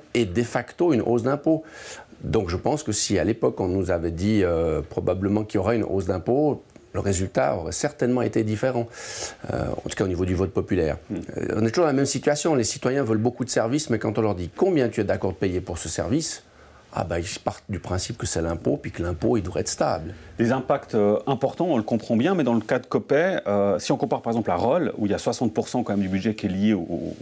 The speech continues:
Speaker 2: à la fiscalité, euh, et à l'imposition des entreprises, à Copet, il y a très peu d'entreprises.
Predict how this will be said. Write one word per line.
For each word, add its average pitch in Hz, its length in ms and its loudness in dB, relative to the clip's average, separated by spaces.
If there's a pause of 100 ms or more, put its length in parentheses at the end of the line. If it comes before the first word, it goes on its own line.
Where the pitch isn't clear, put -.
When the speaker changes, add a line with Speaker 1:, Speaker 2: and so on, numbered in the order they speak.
(180)
Speaker 2:
à 82 80 -6
la - 80 -4
fiscalité, 98 600 2
euh, 82 240 4
et 87 80 0
à 87 40 2
l'imposition 87 420 -2
des 76 120 0
entreprises, 131 540 0 (400)
à - 80 -2
Copet, 147 240 2
il 113 60 0
y - 20 4
a 85 80 2
très - 320 -2
peu 139 420 2
d'entreprises. 117 720 0